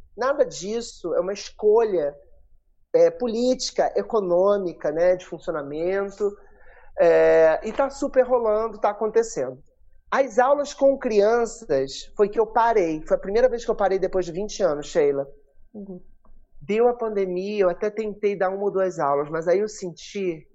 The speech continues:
Speaker 1: que não, que não ia conseguir. Porque existe uma coisa no vínculo afetivo,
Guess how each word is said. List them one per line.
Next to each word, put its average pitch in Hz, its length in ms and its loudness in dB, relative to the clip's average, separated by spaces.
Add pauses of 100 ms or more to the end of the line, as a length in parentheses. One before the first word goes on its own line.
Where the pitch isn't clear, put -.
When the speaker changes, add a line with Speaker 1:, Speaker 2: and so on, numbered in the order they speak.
Speaker 1:
que 180 100 -8
não, 202 400 -4
que - 120 -16
não 196 120 -6
ia 196 120 -6
conseguir. 156 520 -12 (680)
Porque 180 240 -6
existe 208 320 -6
uma 196 120 -4
coisa 202 280 0
no 185 120 -2
vínculo 190 400 -2
afetivo, 170 640 -6